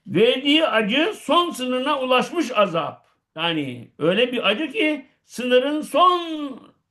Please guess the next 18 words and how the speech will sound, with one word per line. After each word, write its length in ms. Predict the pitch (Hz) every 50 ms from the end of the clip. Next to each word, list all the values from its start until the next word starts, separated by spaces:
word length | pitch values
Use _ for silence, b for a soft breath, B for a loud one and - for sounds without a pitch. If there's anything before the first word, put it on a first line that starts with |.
| -
raddesine 600 | - 214 226 226 - - 208 208 214 233 262 254 240
vardırılmış, 680 | 233 220 214 208 202 214 208 208 202 202 196 185 -
son 220 | - 240 277 302
sınırına 460 | 269 220 233 226 233 247 262 269 247 226
dayanmış 440 | 226 214 214 220 233 311 370 349
olan 300 | 480 277 262 254 233 214
bir 140 | 214 196 170
azap. 420 | 175 160 139 143 127 120 - _ _ _ _ _ _ _ _ _ _ _ _ _ -
Eğer 420 | 151 185 247 285 294 285 269 226
diyor 200 | 220 185 180 175
yapmazsan 640 | 160 170 185 180 - 214 285 320 311 381 269 226 196
فَيَأْخُذَكُمْ 500 | 156 196 214 202 202 196 220 254 277 247
عَذَابٌ 800 | 208 208 240 233 226 214 220 202 190 185 175 170 170 233 294 277
اَل۪يمٌ. 560 | - 214 196 196 190 175 165 160 147 139 139 139 _ _ _ _ _ _
Efendim, 400 | - 170 202 190 185 180 170 170 -
elim 420 | 175 196 208 254 311 330 294 262
bir 60 | 247 214
azap 500 | 196 185 185 226 262 302 330 330 -